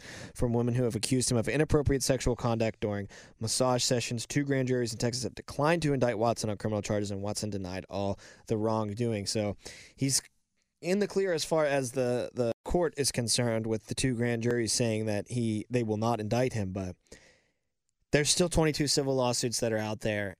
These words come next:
and the N F L does not like to have those kind of things hanging over their heads, especially at a premier position like quarterback and with a premier player like Deshaun Watson. So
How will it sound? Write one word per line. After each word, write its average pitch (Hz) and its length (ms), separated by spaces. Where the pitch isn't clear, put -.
and 98 460
the 104 160
N 127 140
F 120 260
L 104 540
does 113 200
not 107 300
like 101 360
to 104 140
have 98 440
those 92 480
kind 101 260
of 92 140
things 101 400
hanging 107 400
over 95 200
their 90 180
heads, 101 340
especially 113 580
at 98 120
a 92 140
premier 139 360
position 117 420
like 107 160
quarterback 107 480
and 101 100
with 101 140
a 101 40
premier 107 380
player 104 320
like 95 220
Deshaun 95 320
Watson. 95 440
So 95 340